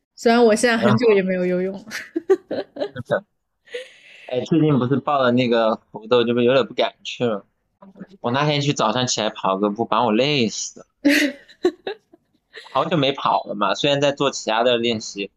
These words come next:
Speaker 2: 锻炼。
Speaker 1: 嗯。
Speaker 2: 哇，真的累死了。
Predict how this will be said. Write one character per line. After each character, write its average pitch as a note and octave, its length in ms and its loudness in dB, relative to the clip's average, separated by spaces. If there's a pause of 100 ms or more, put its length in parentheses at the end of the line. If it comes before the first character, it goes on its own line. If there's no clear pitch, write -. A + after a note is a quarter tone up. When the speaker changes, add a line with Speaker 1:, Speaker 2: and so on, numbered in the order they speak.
(140)
Speaker 2:
锻 A2+ 140 2
炼。 A#2 200 4
Speaker 1:
嗯。 - 200 -2 (760)
Speaker 2:
哇， - 400 -4 (340)
真 C3 160 -2
的 A2 300 0 (520)
累 A#2+ 260 0
死 - 140 -8
了。 - 60 -18